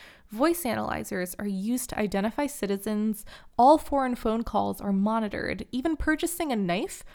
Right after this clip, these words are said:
from a kitchenware store requires the buyer's Q R code be engraved onto the knife. All citizens of Xinjiang have a Q R code with their personal information on it. Census forms ask how many times citizens pray, where they pray,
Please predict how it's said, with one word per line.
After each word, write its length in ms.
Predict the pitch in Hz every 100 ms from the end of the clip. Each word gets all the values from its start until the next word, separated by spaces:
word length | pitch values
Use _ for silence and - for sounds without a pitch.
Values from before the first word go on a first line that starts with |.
| -
from 160 | - 185
a 40 |
kitchenware 540 | 180 330 339 311 214 226
store 500 | - 190 170 196 - - -
requires 520 | 214 - 285 330 311
the 140 | 240
buyer's 680 | - 196 226 277 233 196 - -
Q 320 | - 262 277
R 200 | - 269
code 360 | - - -
be 160 | 180 214
engraved 480 | 208 202 175 175 175
onto 320 | 196 240 240
the 80 | 202
knife. 420 | - - 208 - - - - _ _ _
All 140 | 226
citizens 500 | 226 233 220 214 220
of 100 | 202
Xinjiang 640 | 196 208 202 202 220 208 208
have 300 | 196 202 190
a 100 | 185
Q 240 | - 233
R 120 | 254
code 240 | 254 - 165
with 140 | 180
their 100 | 180
personal 400 | - 202 202 185
information 520 | 175 180 202 202 - -
on 140 | -
it. 300 | - - - - _ _
Census 600 | - - 320 349 349 240 -
forms 420 | 190 190 185 190
ask 360 | 214 220 - -
how 200 | - 262
many 200 | 311 349
times 420 | 339 262 240 247
citizens 480 | - 214 240 311 302
pray, 540 | - - 196 208 208 208 - - -
where 280 | 202 269 302
they 140 | 254
pray, 560 | - - 214 214 214